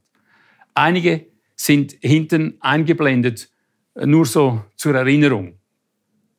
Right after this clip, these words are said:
Repetieren wir also kurz die Hauptlist dieser Superegos, mit der sie sich längst alle Nationen unterworfen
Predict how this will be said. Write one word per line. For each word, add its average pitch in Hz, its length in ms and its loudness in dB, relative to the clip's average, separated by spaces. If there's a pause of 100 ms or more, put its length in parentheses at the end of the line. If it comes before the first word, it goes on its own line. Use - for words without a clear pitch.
(1000)
Repetieren 185 500 2
wir 180 140 0 (240)
also 143 200 -8
kurz 165 420 -2
die 147 280 0
Hauptlist - 960 -4
dieser 139 360 -4
Superegos, 170 960 -2 (640)
mit 135 200 -4
der 139 100 2
sie 131 140 -4
sich 120 460 -6
längst 214 420 -2
alle 175 180 0
Nationen 156 540 -2
unterworfen 143 720 -4